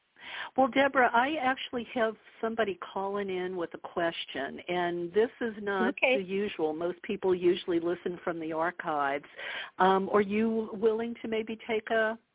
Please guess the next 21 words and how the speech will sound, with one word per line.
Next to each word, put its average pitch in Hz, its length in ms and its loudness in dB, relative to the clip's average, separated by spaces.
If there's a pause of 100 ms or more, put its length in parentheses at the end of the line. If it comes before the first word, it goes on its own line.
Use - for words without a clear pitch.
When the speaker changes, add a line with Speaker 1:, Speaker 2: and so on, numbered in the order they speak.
Speaker 1:
you 220 100 -4
know, 208 140 0 (100)
take 214 160 -2
a - 40 -2
question? 294 560 -4 (140)
Speaker 2:
Yeah, 320 300 -4 (540)
definitely. 226 580 0 (500)
Speaker 1:
Okay. 240 380 2 (540)
All 233 80 6
right. 214 100 4
Well, 220 120 2
let's 247 160 2 (100)
see. 165 260 2 (100)
Let's 202 140 -4 (300)
hope 214 180 0
they're 208 100 2
not 190 160 0
a 180 40 -2
crazy. 180 640 -2
<laughs> - 60 -14 (1080)
Speaker 2:
Yeah. 403 340 2